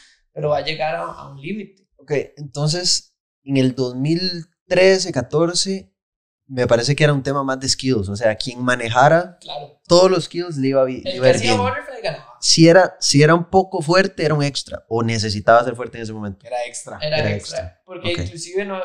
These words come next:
Speaker 1: de como, inclusive en, en regionales no había handstand push-ups porque no habían las paredes de, de plexi para, para separarse de, de manos. Entonces
Speaker 2: Ujú.
Speaker 1: no había handstand push-ups, no había hand-, handstand walk. Entonces,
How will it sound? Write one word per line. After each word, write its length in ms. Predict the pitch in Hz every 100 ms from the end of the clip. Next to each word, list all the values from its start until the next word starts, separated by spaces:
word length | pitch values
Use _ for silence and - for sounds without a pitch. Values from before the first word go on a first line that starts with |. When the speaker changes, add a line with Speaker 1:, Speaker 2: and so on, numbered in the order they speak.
| - _ _ _
Speaker 1:
de 140 | _ 208
como, 480 | 196 156 151 - _ _ _ _ _ _
inclusive 520 | 190 185 180 185 214 240 -
en, 140 | 170 170 165
en 60 | 156
regionales 640 | 165 160 147 185 226 220 _ _ _
no 460 | 160 170 _ 175 170
había 460 | 185 190 196 208 196
handstand 400 | 202 208 190 165
push-ups 320 | 220 202 156
porque 280 | 147 139 139
no 120 | _
habían 520 | 147 160 160 175 185
las 160 | 185 165
paredes 400 | - 143 151 170
de, 80 | 185 170 156
de 300 | 143 143 139
plexi 360 | _ 180 180 196
para, 420 | 190 156 151 -
para 180 | 147 139
separarse 600 | - - - 143 156 190
de, 160 | 175 156
de 140 | 147
manos. 300 | 175 240 -
Entonces 360 | 160 170 175 110
Speaker 2:
Ujú. 80 | - - _
Speaker 1:
no 140 | 160 156
había 200 | 147 139
handstand 320 | 135 - -
push-ups, 380 | 233 208 165 151
no 80 |
había 160 | 139 139
hand-, 220 | 139 151 _
handstand 340 | 151 143 135 139
walk. 200 | 190 190
Entonces, 480 | 151 170 151 143